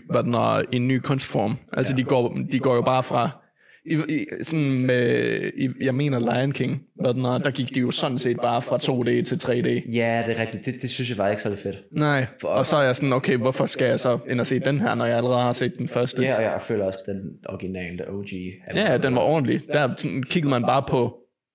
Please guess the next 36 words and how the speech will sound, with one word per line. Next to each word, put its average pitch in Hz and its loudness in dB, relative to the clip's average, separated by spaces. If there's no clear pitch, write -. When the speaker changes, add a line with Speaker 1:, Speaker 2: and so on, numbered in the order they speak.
Speaker 1:
hvad 143 2
der 135 4
lignede 143 4
rigtig 143 0
dyr, 139 4
der 127 2
snakkede. 127 0
Speaker 2:
Ja, 135 2
ja, 110 0
præcis. 113 -4
Speaker 1:
De 151 2
havde 147 4
ikke, 147 -4
de 147 0
var 151 4
ikke 151 0
animeret 139 2
i - 4
ansigtet, 127 -2
viste 151 0
ikke - -6
Speaker 2:
Nej, 113 -2
Speaker 1:
på 127 0
samme 143 2
måde 135 2
Speaker 2:
ja, 117 4
Speaker 1:
følelser 151 2
og - 2
sådan 110 2
Speaker 2:
ja, 131 4
Speaker 1:
noget. 131 2
Speaker 2:
ikke 110 -6
noget 95 -2
mimik 101 -2
eller 98 -6
noget. 95 -8